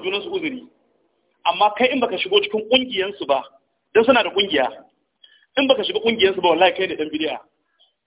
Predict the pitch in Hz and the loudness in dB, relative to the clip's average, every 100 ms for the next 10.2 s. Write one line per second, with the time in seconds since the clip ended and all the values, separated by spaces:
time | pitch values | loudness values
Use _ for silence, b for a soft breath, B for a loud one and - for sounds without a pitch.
0 | _ - 220 226 226 220 240 190 196 190 | _ -2 2 2 2 0 0 0 2 2
1 | 196 170 147 160 - 208 202 208 208 208 | 2 0 0 -2 0 0 2 4 2 0
2 | - B B 202 208 208 214 175 190 175 | -10 B B 0 0 0 0 2 0 2
3 | 170 185 165 156 185 165 151 - - _ | 4 2 0 -2 2 2 0 -4 -20 _
4 | _ - - 160 180 - - - _ _ | _ -8 -2 2 2 0 -8 -16 _ _
5 | _ _ _ _ _ _ 165 170 202 240 | _ _ _ _ _ _ -2 2 0 2
6 | 247 254 220 196 196 202 170 - 147 156 | 0 2 2 4 4 2 -2 -10 -8 -4
7 | 208 202 202 202 _ _ _ - 339 - | -4 -6 -12 -12 _ _ _ -6 0 2
8 | - 208 185 165 - 269 208 208 - 170 | 4 2 0 0 0 2 0 0 -4 -4
9 | 175 175 170 185 165 165 156 156 156 131 | -4 -2 -4 0 4 4 4 0 -6 -6
10 | - - | -8 -12